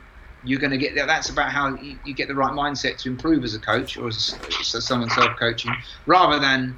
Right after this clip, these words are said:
there's plenty of really good books that you can pick up. Um, I, I don't follow Tim Noakes on Twitter these days. He's gone full, it's tinfoil hat conspiracy, conspiracy, but, like, The Law of Running or Daniel's Running Form, or, like,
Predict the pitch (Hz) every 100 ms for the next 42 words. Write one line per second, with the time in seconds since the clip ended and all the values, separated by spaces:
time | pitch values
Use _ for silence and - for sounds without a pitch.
0 | - - - - 151 - 208 147 139 180
1 | 156 151 139 156 - - 151 156 143 160
2 | 160 147 - - - 135 135 131 120 -
3 | - - - - 120 113 123 95 123 -
4 | - - - - - - 165 156 156 143
5 | 143 - 139 135 131 - 127 123 131 127
6 | 123 131 117 117 131 123 120 - 135 127
7 | 117 - 143 131 123 113 - - - -
8 | 120 - - 139 127 147 131 123 139 -
9 | 127 113 120 120 - - 120 131 123 143
10 | 143 160 156 214 214 196 190 196 185 135
11 | 131 135 180 170 175 160 185 151 127 131
12 | 120 117 117 - - - 147 147 139 131
13 | 147 -